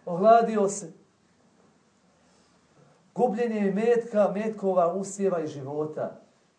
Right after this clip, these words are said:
A sve pomalo. Umreti neko u porodici, pa to se od-, osabori. A zamisli, odjednom se desi da svi pomru.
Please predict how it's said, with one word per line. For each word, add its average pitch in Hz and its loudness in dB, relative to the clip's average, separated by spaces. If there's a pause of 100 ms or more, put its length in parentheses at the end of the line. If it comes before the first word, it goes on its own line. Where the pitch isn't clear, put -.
(380)
A 143 -14
sve - -6
pomalo. 185 -2 (2750)
Umreti 202 0
neko 160 -6
u 123 -10
porodici, 131 -12
pa 113 -16
to 113 -18
se - -18
od-, 110 -16 (320)
osabori. 104 -14 (3750)
A 127 -8
zamisli, 165 -4
odjednom 151 -6
se 127 -16
desi 135 -14
da 110 -14
svi 165 -12
pomru. 123 -8